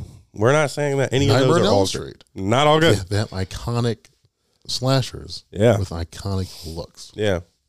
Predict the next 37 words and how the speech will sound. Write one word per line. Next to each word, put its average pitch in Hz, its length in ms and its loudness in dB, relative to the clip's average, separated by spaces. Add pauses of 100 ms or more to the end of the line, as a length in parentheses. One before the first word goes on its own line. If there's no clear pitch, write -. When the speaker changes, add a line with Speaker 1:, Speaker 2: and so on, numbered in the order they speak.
(120)
Speaker 1:
I 135 80 0
think 143 240 -2
that's 139 180 0
what 131 100 -4
keeps - 280 -2
them 113 100 2
alive, 95 440 0
though. 73 260 -12
Speaker 2:
Yeah. 104 160 0 (180)
So 123 300 2
in 117 280 2
the 101 120 0 (160)
two 143 160 -2
thousand 135 320 -2
six - 520 -4
version 85 440 -4
of 78 180 -2
it, 78 120 -6 (1040)
they 104 120 0
give 110 220 2
him, 104 200 -2
like, 95 200 0 (140)
really 95 260 0
prominent 90 680 -6
yellow 87 380 -4
skin. 82 600 -4 (760)
So, 104 160 -4
like, 92 160 -2
they 104 120 0
try 131 520 -6
to 113 100 -2
give 85 340 -2
him 101 80 -4
a, 85 80 -2
like, 80 220 -8
definitive 80 580 -6
look 85 240 -10